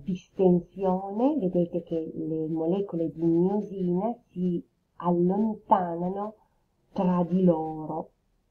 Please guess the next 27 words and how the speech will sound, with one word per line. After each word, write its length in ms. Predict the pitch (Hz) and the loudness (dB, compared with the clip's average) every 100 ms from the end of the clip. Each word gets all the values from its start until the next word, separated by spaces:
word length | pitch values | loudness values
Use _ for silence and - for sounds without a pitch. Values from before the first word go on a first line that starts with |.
| _ _ _ _ _ | _ _ _ _ _
per 220 | 185 185 | 0 0
cui 400 | - 175 208 262 | 0 2 2 0
il 80 | 214 | 0
muscolo 520 | 208 175 - 202 196 | 2 0 -2 -6 -6
si 220 | - 190 | -6 -14
distende. 840 | 196 185 - - 170 156 156 160 160 | -12 -16 -16 2 2 2 -6 -8 -6
Al 180 | 165 | -4
contrario, 580 | 165 233 240 247 262 320 | -2 -2 2 2 4 4
nella 300 | 262 185 180 | 4 4 2
contrazione, 1400 | - 214 196 185 233 - _ - 240 175 160 156 185 277 - _ _ _ _ | -2 -2 0 0 -4 -4 _ -2 2 2 0 -2 0 -2 -4 _ _ _ _
le 140 | 175 | 4
molecole 560 | 175 180 214 214 180 170 | 6 6 2 0 0 0
di 120 | 170 | 2
miosina 580 | 185 196 240 240 240 185 | 4 4 0 -2 -4 -4
sovrascorrono 1400 | - - 220 208 196 - _ - 240 208 180 160 156 151 | -4 -4 0 0 0 -6 _ 0 4 4 2 -2 -4 -8
sopra 540 | - - 196 196 170 | -10 -6 -4 -4 -4
l'actina 840 | 165 202 - _ 190 151 156 190 - | -2 -4 -8 _ -8 -6 -8 -8 -10
e 100 | - | 0
il 120 | 254 240 | 2 4
muscolo 680 | 196 151 151 _ 175 160 - | 2 0 -4 _ -6 -6 -10
si 160 | - 170 | -6 -6
accorcia. 760 | 156 _ - - - _ - - _ _ _ _ | -6 _ -12 -12 -14 _ -20 -20 _ _ _ _
Naturalmente, 640 | 180 185 214 214 220 196 175 | -2 0 0 2 4 4 2
per 220 | 175 165 | -2 -2
fare 280 | - 175 165 | 0 0 0
tutto 320 | - 175 240 | -10 -6 -4
questo, 720 | - 190 165 - _ 233 254 | 2 4 4 0 _ -2 -2